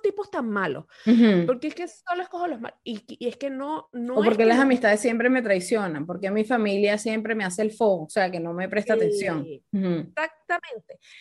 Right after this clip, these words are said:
Speaker 1: Y, y no es que tiene, no es que haya mal, algo, haya algo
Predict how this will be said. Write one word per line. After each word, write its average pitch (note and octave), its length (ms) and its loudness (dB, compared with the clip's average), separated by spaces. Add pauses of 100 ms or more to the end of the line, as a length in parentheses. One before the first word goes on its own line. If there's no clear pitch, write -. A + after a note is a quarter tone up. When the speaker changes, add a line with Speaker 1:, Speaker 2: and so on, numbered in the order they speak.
(200)
Speaker 1:
Y, C4 280 -6
y C4+ 100 -2
no C#4+ 320 -4
es G#4 200 -6
que D4+ 140 -8
tiene, C#4 380 -10 (240)
no B3+ 200 -4
es D4+ 80 -10
que F#4 120 -6
haya F4+ 220 -4
mal, D#4+ 460 -4
algo, D#4 340 -4 (240)
haya D4+ 420 -4
algo D4+ 520 -8